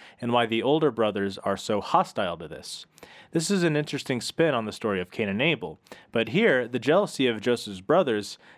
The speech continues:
is a bit more understandable, but their reaction is obviously hyperbolic, as we will soon see.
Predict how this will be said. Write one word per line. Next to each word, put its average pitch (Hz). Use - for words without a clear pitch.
is 139
a 127
bit 160
more 139
understandable, 113
but 127
their 123
reaction 123
is 107
obviously 104
hyperbolic, 98
as 95
we 101
will 87
soon 87
see. -